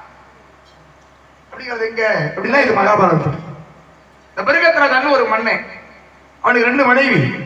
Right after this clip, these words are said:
குழந்தை பேர் இல்லை அவருக்கு. குழந்தை பேர் இல்லைன்ன உடனே காட்டுக்குள்ள ஒரு முனிவர் தவம் பண்ணாரு.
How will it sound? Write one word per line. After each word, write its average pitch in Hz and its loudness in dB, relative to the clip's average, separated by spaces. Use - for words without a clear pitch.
குழந்தை 302 4
பேர் 233 0
இல்லை 208 -4
அவருக்கு. 226 -2
குழந்தை 330 2
பேர் 311 2
இல்லைன்ன 294 2
உடனே 294 4
காட்டுக்குள்ள 285 2
ஒரு 262 4
முனிவர் 277 2
தவம் 262 4
பண்ணாரு. 233 0